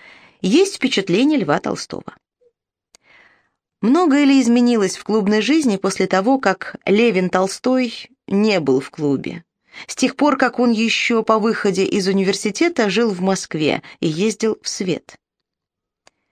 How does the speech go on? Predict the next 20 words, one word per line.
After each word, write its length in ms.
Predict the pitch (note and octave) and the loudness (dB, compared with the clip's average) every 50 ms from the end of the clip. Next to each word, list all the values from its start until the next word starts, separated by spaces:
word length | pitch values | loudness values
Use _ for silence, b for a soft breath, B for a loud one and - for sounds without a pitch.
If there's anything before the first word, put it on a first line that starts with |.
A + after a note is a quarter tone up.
| _ _ _ _ | _ _ _ _
Он 240 | - - B3+ C#4 C4+ | 0 2 2 2 4
помнил 360 | C#4 F#4+ G4+ F#4+ F4+ D#4+ C#4 | 2 2 2 4 2 2 0
клуб, 340 | C#4 - A3 G#3+ A3 - - - - _ _ _ _ _ _ _ _ _ - | 0 0 0 0 -2 -4 -6 -16 -20 _ _ _ _ _ _ _ _ _ -6
внешние 500 | - E3+ G3+ C4 F4 F#4+ - - A3 G3+ | -2 2 2 4 2 2 0 0 -2 0
подробности 640 | F#3+ - F#3+ F#3 A3 D4 D4 C#4 A3 - - - D#3+ | 2 2 2 2 2 2 2 2 0 0 -2 -6 -6
его 200 | D3+ D3+ G#3 C4 | -4 -2 0 0
устройства, 680 | C#4+ C4+ - - E3 E3+ E3+ E3+ - - F#3+ F#3+ G#3+ - _ _ _ _ _ _ _ b b b b | 0 -2 -2 -2 0 0 0 0 -4 -8 -10 -12 -12 -14 _ _ _ _ _ _ _ b b b b
но 80 | b G3 | b 0
совсем 380 | G3 C4 B3+ B3+ - F#4 F4 | 0 0 0 2 2 2 2
забыл 400 | D#4 C4 D4+ B3+ A#3 D#4 D4 C#4 | 2 2 0 2 2 2 2 2
то 160 | - - C#4 C4 | 0 0 0 0
впечатление, 840 | - - A#3+ - - A#3 - C4+ E4 F#4 F4 B3 E3+ D3+ D3+ - B B B B B B B | 0 -4 -4 -2 -2 -2 0 0 2 2 2 2 0 -2 -4 -8 B B B B B B B
которое 380 | B A3+ A3 - C#4 C4 C4+ A#3+ | B 0 2 4 4 4 4 2
он 60 | A3+ | 2
в 80 | - - | -2 0
прежнее 460 | - B3+ C4+ B3 G#3+ F3+ G#3 G#3 G3 | 0 2 4 4 2 2 0 -2 0
время 420 | G3 C4 D#4+ F#4 E4 A#3+ E3+ D#3 - | 2 2 2 2 2 0 0 -2 -4
испытывал 640 | - - - - - - D#4 D4+ - D#3+ D3 C#3 C3 | -6 -8 -8 -8 -4 -4 -4 -2 -2 -2 -2 -2 -4
в 80 | C3+ - | -4 -8
клубе. 460 | - - F3+ G3+ F3 D3+ - - - | -12 -6 -6 -6 -6 -6 -10 -12 -14